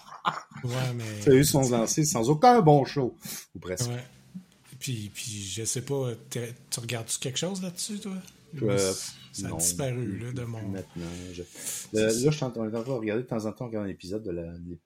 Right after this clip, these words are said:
Speaker 2: la série avec, euh, Ewan McGregor, qui fait de la moto électrique de, de la Patagonie jusqu'en Californie. Là. C'est amusant. C'est, c'est
Speaker 1: Ok.
Speaker 2: le seul show que je regarde. Euh, de temps en temps, on regarde un épisode. Là, parce que... bon.
Speaker 1: Ok.
Speaker 2: Mais,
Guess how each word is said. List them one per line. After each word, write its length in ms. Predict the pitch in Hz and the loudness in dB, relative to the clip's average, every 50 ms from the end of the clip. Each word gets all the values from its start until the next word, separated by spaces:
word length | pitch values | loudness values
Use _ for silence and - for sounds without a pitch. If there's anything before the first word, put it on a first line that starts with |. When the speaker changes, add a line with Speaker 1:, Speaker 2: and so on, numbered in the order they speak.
| - 85 85 | -14 -12 -8
Speaker 2:
la 100 | 85 90 | -8 -8
série 380 | 87 - - 90 85 98 107 104 | -8 -6 -8 -8 -6 -4 -4 -4
avec, 340 | 90 85 87 - _ - 82 | -4 -4 -8 -10 _ -12 -10
euh, 200 | 82 82 80 82 82 _ _ | -8 -8 -8 -10 -12 _ _
Ewan 180 | - 107 98 95 | -6 -6 -6 -6
McGregor, 440 | 92 87 80 92 95 98 113 131 139 _ _ _ _ _ _ _ _ _ _ _ _ | -8 -8 -6 -6 -6 -6 -6 -10 -10 _ _ _ _ _ _ _ _ _ _ _ _
qui 280 | - - - 87 87 87 | -18 -12 -8 -6 -6 -6
fait 420 | 82 - - 95 95 95 92 90 | -8 -4 -2 0 0 0 0 -2
de 120 | 87 85 85 | -4 -6 -6
la 220 | 85 85 85 82 | -4 -4 -4 -4
moto 380 | 82 90 92 90 - - 104 101 | -6 -6 -8 -8 -6 -4 -4 -2
électrique 480 | 92 87 80 - - 107 104 - - 90 | -2 -4 -6 -8 -8 -8 -8 -10 -10 -8
de, 320 | 90 85 85 82 80 80 | -6 -6 -4 -4 -6 -8
de 100 | 80 78 85 | -8 -8 -8
la 60 | 80 | -8
Patagonie 500 | - - 82 - 85 80 87 82 87 90 | -8 -8 -10 -8 -6 -6 -4 -6 -6 -6
jusqu'en 500 | 90 90 85 82 - - - 80 80 80 78 | -8 -10 -12 -14 -14 -12 -12 -12 -12 -12 -12
Californie. 520 | - - 87 85 - - 85 87 113 139 | -10 -10 -10 -10 -10 -12 -10 -10 -8 -10
Là. 60 | 117 110 | -10 -12
C'est 160 | - - 127 | -12 -8 -6
amusant. 320 | 135 143 123 - 117 151 151 _ _ _ _ _ _ - _ _ | -4 -4 -4 -4 -6 -6 -8 _ _ _ _ _ _ -20 _ _
C'est, 200 | - - 104 101 | -10 -6 -4 -4
c'est 80 | 95 123 | -2 -2
Speaker 1:
Ok. 40 | 104 | -2
Speaker 2:
le 40 | |
seul 200 | 101 - - 113 | -2 -2 -2 -2
show 220 | 104 - - 113 107 | -2 -2 -2 -4 -4
que 80 | 95 | -2
je 60 | 90 90 | -4 -8
regarde. 440 | 80 - - 92 90 92 92 85 82 | -8 -6 -6 -4 -4 -4 -6 -8 -10
Euh, 140 | 80 78 78 | -8 -8 -8
de 40 | 78 85 85 _ | -10 -14 -12 _
temps 180 | - 104 98 95 | -4 -2 -2 -2
en 80 | 95 | -4
temps, 120 | 85 - 110 | -4 -4 -6
on 20 | |
regarde 180 | 95 87 87 90 | -4 -4 -6 -6
un 60 | 85 82 | -6 -8
épisode. 340 | 78 - 82 78 78 92 110 | -10 -10 -10 -10 -10 -10 -10
Là, 80 | 107 92 | -14 -18
parce 140 | 87 85 - | _ -20 -20
que... 60 | _ _ _ _ _ _ _ _ | _ _ _ _ _ _ _ _
bon. 80 | _ - _ _ _ _ _ _ - - | _ -20 _ _ _ _ _ _ -16 -12
Speaker 1:
Ok. 160 | - 123 107 - - - - - - - _ _ - | -12 -12 -12 -12 -16 -20 -20 -20 -20 -20 _ _ -12
Speaker 2:
Mais, 300 | 92 90 90 90 87 87 | -8 -6 -6 -6 -6 -8